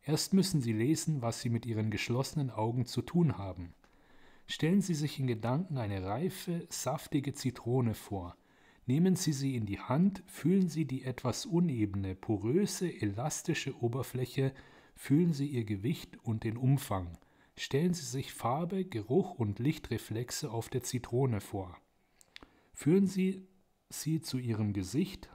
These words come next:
atmen Sie das Aroma mit voller Brust ein. Erinnern Sie sich, was für ein kühles, feuchtes, zartes, saftiges Fleisch sie hat. Stellen Sie sich vor, Sie machen den Mund weit auf und beißen ein großes Stück ab.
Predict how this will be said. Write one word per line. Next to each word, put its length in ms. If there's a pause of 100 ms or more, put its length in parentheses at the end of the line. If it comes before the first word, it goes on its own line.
atmen 480
Sie 200
das 260
Aroma 520
mit 200
voller 300
Brust 480
ein. 420 (600)
Erinnern 480
Sie 140
sich, 420
was 220
für 140
ein 180
kühles, 500
feuchtes, 680
zartes, 600
saftiges 560
Fleisch 440
sie 240
hat. 320 (920)
Stellen 360
Sie 160
sich 220
vor, 440
Sie 200
machen 280
den 160
Mund 320
weit 360
auf 380
und 200
beißen 480
ein 160
großes 420
Stück 400
ab. 340